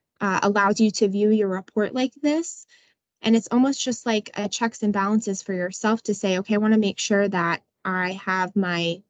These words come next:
times correct, I have all my procedures charted, my medications charted, my vital signs charted," uh, because as you can see,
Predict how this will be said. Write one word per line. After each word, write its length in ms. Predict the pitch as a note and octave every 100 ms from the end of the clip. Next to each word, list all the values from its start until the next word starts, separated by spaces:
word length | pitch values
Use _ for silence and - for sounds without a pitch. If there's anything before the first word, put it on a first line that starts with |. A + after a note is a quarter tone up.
| -
times 420 | C4+ C4+ C4 -
correct, 520 | - C4 B3+ B3 -
I 80 | G3+
have 400 | F#3+ F3 F3 - - - _
all 160 | G3 F#3
my 140 | F3+
procedures 760 | F3 F#3+ - B3 A#3+ A#3+ A#3+ -
charted, 460 | - A#3 G#3+ G#3+
my 160 | G#3 F3+
medications 720 | F3+ E3+ - G#3+ - G#3+ G#3
charted, 320 | - G3+ G3
my 160 | F#3 F3 E3+
vital 320 | E3 F3+ G#3+
signs 540 | A3+ A#3+ A#3+ B3 B3
charted," 680 | - - A#3 A#3 A#3 A#3 A3+ _ - - -
uh, 340 | - G3+ F#3 -
because 380 | A3 G#3+ A#3 G#3+ -
as 160 | G#3
you 80 | G#3+
can 180 | A3 G#3
see, 500 | - C4+ B3 G#3+